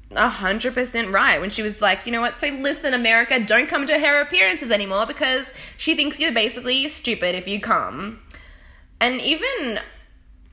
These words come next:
uh, Andy was kind of like, "Well, that is kind of what you're saying." So, yeah, it was a, it was a rough, rough thing. Uh, you know, I was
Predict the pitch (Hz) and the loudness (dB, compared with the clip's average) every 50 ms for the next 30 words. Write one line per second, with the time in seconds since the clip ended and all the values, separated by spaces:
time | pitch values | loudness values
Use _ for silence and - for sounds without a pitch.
0 | - - 220 214 147 - 180 185 202 311 330 320 220 185 160 151 160 175 175 - | -2 0 0 0 0 0 -2 -2 -2 -2 -2 -2 -2 -2 -2 -4 -4 -4 -6 -8
1 | - - 214 180 180 170 180 175 151 123 110 - 196 226 240 220 - - - 277 | -4 -4 -2 -2 -2 -2 -4 -4 -4 -6 -6 -8 -8 -6 -6 -6 -8 -8 -8 -8
2 | 320 330 - - - 302 302 330 349 311 294 311 - - 294 - - - 427 247 | -10 -10 -12 -8 -6 -4 -4 -2 -2 -4 -4 -6 -6 -8 -8 -8 -6 -4 -2 -2
3 | 208 202 202 208 226 294 294 - 214 202 190 196 196 196 214 214 - - - - | -2 -2 -4 -6 -6 -6 -4 0 0 2 2 0 -2 -4 -6 -12 -12 -8 -8 -8
4 | - - - - - - - - - - - - - - - - - - - - | -8 -8 -12 -16 -16 -16 -16 -18 -18 -18 -18 -18 -20 -20 -20 -20 -20 -12 -4 0
5 | 208 190 175 165 131 143 208 202 233 269 262 240 208 220 208 202 196 190 185 196 | 0 2 2 2 0 0 -2 -2 -2 -4 -4 -4 -2 0 0 0 2 0 0 -2
6 | 220 214 208 196 - - - _ - - 208 220 208 208 196 196 190 180 180 180 | -4 -6 -10 -12 -16 -20 -20 _ -6 0 2 2 2 2 0 -2 -2 -4 -4 -4
7 | 180 185 185 190 196 208 185 - - - - - - - - - - - - - | 0 2 4 4 4 2 0 -4 -12 -12 -12 -12 -12 -14 -16 -20 -20 -20 -20 -20
8 | - - - - 185 196 196 196 190 - - - - 196 180 170 156 170 185 190 | -20 -20 -16 -4 2 2 4 4 2 -2 -6 -2 -2 0 0 -2 -4 -6 -8 -12
9 | - - - - - - - 190 214 214 208 202 226 196 - - - - - - | -12 -16 -20 -18 -8 0 4 6 8 8 8 6 2 -2 -8 -16 -18 -20 -20 -20
10 | - - - - - - - - - - - - - - - - - - - - | -20 -20 -20 -20 -20 -20 -20 -20 -20 -20 -20 -20 -20 -20 -18 -20 -20 -20 -20 -12
11 | - 202 208 208 202 202 202 180 - - - - - - - - - _ - - | -6 -2 0 2 2 2 2 0 -2 -8 -14 -20 -20 -20 -20 -20 -20 _ -20 -20
12 | _ _ - - - - 226 208 214 233 247 240 247 | _ _ -20 -8 0 4 4 6 6 4 2 0 0